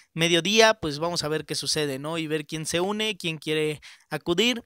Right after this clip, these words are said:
Y Articuno, bueno, que, que la verdad ha sido bastante difícil de agarrar, ya se me escapó dos veces, horrible, fake, no sé,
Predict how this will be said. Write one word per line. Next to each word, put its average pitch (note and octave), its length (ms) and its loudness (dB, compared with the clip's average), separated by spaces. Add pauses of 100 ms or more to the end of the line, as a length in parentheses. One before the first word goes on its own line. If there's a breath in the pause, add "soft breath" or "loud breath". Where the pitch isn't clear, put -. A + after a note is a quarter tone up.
Y D#3+ 220 0
Articuno, G3 560 0
bueno, F3 400 0
que, D3 440 -2 (160)
que D#3+ 120 0
la D3+ 80 4
verdad D#3 260 4
ha E3+ 80 4
sido F3 180 0
bastante E3 400 0
difícil D#3+ 380 -4
de D#3 60 0
agarrar, D#3+ 380 0
ya D#3+ 120 -4
se D#3 100 -6
me D3 80 -6
escapó C#3+ 440 -4
dos C3+ 220 -6
veces, D#3 400 -2
horrible, D3 480 -4
fake, E3+ 420 -4
no D3+ 180 -10
sé, E3 380 -2